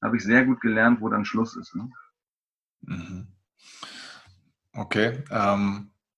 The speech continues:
Speaker 2: wie kann man sich das dann vorstellen, wenn dann so ein Tauchgang vorbei ist? Wie lange braucht der Körper und dein Kopf wieder, um, sag ich mal, klar denken zu können, normal zu sein? Also sagt man, „Okay, jetzt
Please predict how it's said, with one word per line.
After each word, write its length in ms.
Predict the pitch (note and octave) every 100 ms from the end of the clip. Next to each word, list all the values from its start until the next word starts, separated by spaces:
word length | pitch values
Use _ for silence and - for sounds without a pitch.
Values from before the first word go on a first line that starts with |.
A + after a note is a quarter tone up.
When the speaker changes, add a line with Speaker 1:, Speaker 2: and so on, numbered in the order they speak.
| _ -
Speaker 2:
wie 440 | B2+ F#2+ B2+ A#2
kann 140 | A2+ C3+
man 80 | C3+
sich 140 | C3
das 140 | C#3 -
dann 140 | B2+
vorstellen, 600 | - C3 C3 C#3+ C3 B2+
wenn 380 | B2+ B2+ B2 G#2
dann 180 | B2 A#2+
so 160 | -
ein 80 | A#2
Tauchgang 500 | - B2 B2+ C3+ A#2+
vorbei 420 | - F#2 G#2 C3
ist? 420 | C3 D#3+ D#3 - C3
Wie 60 |
lange 200 | C#3+ E3
braucht 280 | D3 C#3+ C#3+
der 100 | D3
Körper 540 | - C3+ C#3 D#3+ D3+
und 140 | C3+ B2+
dein 160 | A#2
Kopf 300 | A#2+ C#3+ C#3+
wieder, 220 | D3 C#3 A#2
um, 340 | B2+ B2+ B2+ - -
sag 160 | - B2+
ich 60 |
mal, 140 | B2+ B2
klar 260 | C3 A#2+
denken 360 | B2 C3+ D3+ C#3+
zu 140 | C#3+
können, 220 | C#3 C3
normal 360 | B2 A#2+ A2+ C#3
zu 100 | C#3+
sein? 280 | - B2+ B2+
Also 200 | A#2+ A#2+
sagt 260 | C#3 C3
man, 180 | C3 B2+
„Okay, 260 | A#2+ - D3
jetzt 240 | C#3+ -